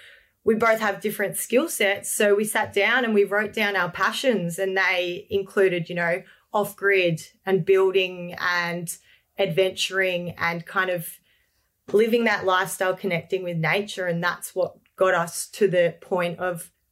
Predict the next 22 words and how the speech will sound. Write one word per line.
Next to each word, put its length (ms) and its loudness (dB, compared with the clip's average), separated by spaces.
"Why 260 2
don't 180 0
we 220 2
start 420 -2
building 320 4
tiny 380 -2
houses 520 -2
and 180 0
renting 340 0
them 140 -4
out 200 -2
to 60 -20
people 280 -2
who 120 -8
want 160 -4
to 60 0
escape 560 -2
work, 440 -2
escape 400 0
the 80 4
daily 320 0
grind, 580 -2